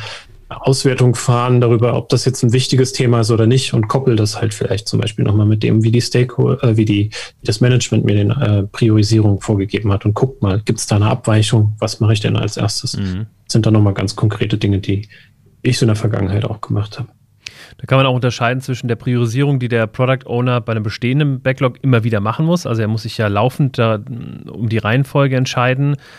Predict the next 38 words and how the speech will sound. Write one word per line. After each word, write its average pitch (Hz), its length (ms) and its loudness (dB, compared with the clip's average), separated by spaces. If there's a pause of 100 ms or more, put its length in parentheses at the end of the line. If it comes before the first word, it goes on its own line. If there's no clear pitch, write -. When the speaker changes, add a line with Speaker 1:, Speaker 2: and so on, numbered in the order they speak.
(240)
Speaker 2:
äh, 113 240 2
welche 117 340 -2
Aufgaben 117 380 -2
als 107 120 -4
nächstes 107 240 -4
angegangen 139 480 -2
werden 139 320 0 (420)
und 135 260 2
um 131 180 2
die 123 180 -2
grundsätzliche 120 800 0
Priorisierung. 101 880 -4
Also 104 260 -4
welche 123 300 -2
Themen 131 320 0
denn 120 140 -2
eigentlich, 120 520 -4 (320)
wenn 117 160 -4
man 120 140 0
jetzt 117 260 -4
einen 110 160 -4
Haufen, 120 520 0 (380)
äh, 123 80 -2
Anforderungen 120 720 0
an 113 100 -4
das 113 100 -6
Produkt 107 320 -8
hat, 131 220 -4
welche 117 560 -4
denn 117 220 -6
überhaupt 123 640 -2
in 131 80 0
das 127 120 -2
Product 123 320 -2
Backlog 120 340 -6
es - 100 -12
schaffen 139 380 -2
und, 117 300 -6